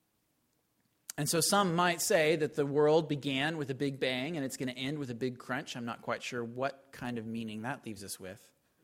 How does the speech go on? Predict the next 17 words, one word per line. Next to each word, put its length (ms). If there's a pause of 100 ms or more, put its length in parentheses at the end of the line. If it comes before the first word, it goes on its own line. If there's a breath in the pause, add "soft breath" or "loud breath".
(800 soft breath)
But 140
the 60
message 420
of 120
the 60
scriptures 640 (240 loud breath)
is 160
that 120
the 80
world 440 (300 loud breath)
began 640 (180 loud breath)
with 180
a 60
wedding 460 (160 loud breath)
and 80
it's 140
gonna 200